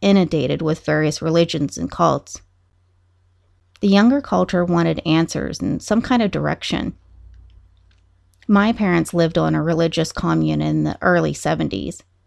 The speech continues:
Now, there's some disagreement between my parents as to whether it was a religion or a cult. According to my mother, when she wanted to leave with me, my grandparents had to call in the state police in California to intervene.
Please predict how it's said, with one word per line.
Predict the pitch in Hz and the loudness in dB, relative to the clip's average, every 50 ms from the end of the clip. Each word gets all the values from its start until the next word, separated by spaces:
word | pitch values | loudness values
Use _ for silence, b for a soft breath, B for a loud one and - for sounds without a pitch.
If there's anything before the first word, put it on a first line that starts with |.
| _ _ _ _ _ _ _ _ _ _ _ _ _ _ _ _ - | _ _ _ _ _ _ _ _ _ _ _ _ _ _ _ _ 0
Now, | 214 202 | 2 4
there's | 202 208 202 196 | 4 4 4 2
some | - - 214 208 | 2 0 2 2
disagreement | 277 294 - 277 208 - 180 165 165 160 160 160 160 160 - | 2 2 2 0 0 0 2 2 4 4 2 2 2 0 -2
between | - - - 175 170 | -4 -2 -2 0 0
my | 165 151 | 0 0
parents | 151 - 160 170 160 156 156 156 151 - | -2 -2 -4 -2 0 0 0 0 -2 -2
as | - 156 151 147 - | -4 -4 -4 -4 -4
to | - 175 | -4 -2
whether | 165 170 160 156 156 156 156 | 0 0 0 0 0 -2 -2
it | 143 - - | -4 -4 -4
was | - 160 156 151 147 - | -2 -2 0 0 -2 -2
a | 139 | -4
religion | 143 160 175 190 220 240 226 233 - 180 180 180 175 - | -4 -4 0 2 4 4 4 4 0 -2 -2 -2 -4 -4
or | - 151 139 | -4 -4 -4
a | 131 | -4
cult. | - - - 143 95 - - - - - - _ _ _ _ _ _ _ _ _ _ _ _ _ _ _ _ _ _ _ _ - | -6 -6 -6 -6 -6 -6 -8 -12 -14 -20 -20 _ _ _ _ _ _ _ _ _ _ _ _ _ _ _ _ _ _ _ _ -12
According | 190 - - 202 190 175 165 151 | -6 0 2 4 4 4 2 2
to | - 170 | 0 -2
my | 151 147 156 | -2 0 2
mother, | 175 202 214 208 - 156 151 147 147 | 4 4 4 4 4 4 2 2 0
when | 165 170 - 165 170 | -2 -2 0 0 0
she | 165 - - | 0 0 0
wanted | 185 185 180 170 156 - | 0 2 2 0 0 -2
to | - 170 | -4 -4
leave | 165 170 160 156 - | -2 -2 -2 -2 -2
with | 160 151 - | -4 -4 -2
me, | - 175 175 165 160 151 147 156 - _ _ _ _ | 0 2 2 2 2 2 0 -2 -6 _ _ _ _
my | - 175 175 | -4 -4 0
grandparents | 180 214 214 214 202 208 190 175 165 - | 2 4 4 4 4 2 0 0 0 -2
had | 175 151 | -4 -4
to | - | -4
call | - - 170 156 156 | -4 -2 0 0 2
in | 151 151 139 | 2 0 0
the | 151 | -2
state | - - - 151 - - | -4 -2 -2 -2 -2 -4
police | - - 170 156 151 - - | -4 -4 -4 -2 -2 -4 -4
in | 160 | -6
California | 160 - 180 165 160 170 160 - 196 170 165 151 - - - - | -6 -4 -4 -2 -2 -2 -2 -2 -2 -2 0 0 -2 -2 -4 -6
to | - - - 170 | -6 -4 -4 -2
intervene. | - 151 147 143 156 156 151 139 - - 160 - | 0 0 0 0 0 0 0 0 -2 -4 -6 -8